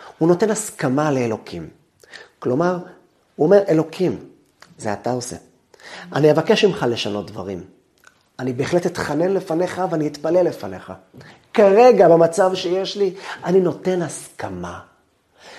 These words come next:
שימו לב, להסכים לחברים אנחנו מסכימים, נכון? אנחנו מסכימים לא להיות עם שלושה ידיים, אה, כי לכולם יש שתיים.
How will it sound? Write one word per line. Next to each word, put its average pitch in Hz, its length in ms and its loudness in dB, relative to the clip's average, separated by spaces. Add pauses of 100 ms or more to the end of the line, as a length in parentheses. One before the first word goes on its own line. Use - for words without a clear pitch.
(220)
שימו 170 220 4
לב, 156 100 6 (200)
להסכים 170 400 6
לחברים 226 420 6
אנחנו 220 200 6
מסכימים, 190 480 4
נכון? 170 380 2
אנחנו 214 240 6
מסכימים 214 500 6
לא 202 100 8
להיות 202 200 8
עם 190 80 6
שלושה 185 260 4
ידיים, 185 720 6
אה, 180 180 6
כי 165 260 4
לכולם 147 300 4
יש 117 60 -6
שתיים. - 180 -8